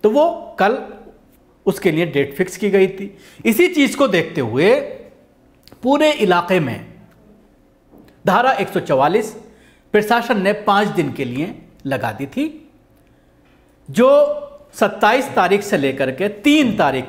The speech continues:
तक, तीन मार्च तक, सत्ताईस फरवरी से तीन मार्च तक पाँच दिन के लिए पूरे इलाके में धारा एक सौ चवालीस लगाई गई थी। लेकिन शिवरात्रि के दिन कल अचानक दरगाह के पास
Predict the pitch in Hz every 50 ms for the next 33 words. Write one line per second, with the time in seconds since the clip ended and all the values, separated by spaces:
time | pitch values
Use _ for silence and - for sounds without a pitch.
0 | - - - - - 262 262 277 262 220 175 147 131 127 - - 196 196 - 175
1 | - - - 170 185 240 269 - - - - - - _ _ _ _ _ _ _
2 | _ _ _ _ _ _ - - 196 208 208 226 247 285 302 269 - 233 254 254
3 | - - 240 277 269 247 208 165 143 143 - - 226 233 233 - - 247 233 247
4 | 269 269 214 185 214 190 160 135 - 147 131 131 139 170 208 208 - 254 269 269
5 | 269 247 190 147 139 127 123 - 131 127 139 170 208 262 269 - - - - -
6 | _ - 131 151 160 208 233 254 262 - - 202 180 - - 165 - - 165 123
7 | 120 127 143 190 208 - - - 151 127 117 101 - - - - - - - -
8 | 92 - - - - - - - 180 247 262 311 320 - - - 262 220 220 226
9 | 240 262 254 - 339 - - 294 220 202 190 185 180 - 254 220 160 113 104 -
10 | - - - - - - 156 - - 208 202 196 156 127 - - - - - 165
11 | 175 190 208 190 - - - - - 151 185 214 226 226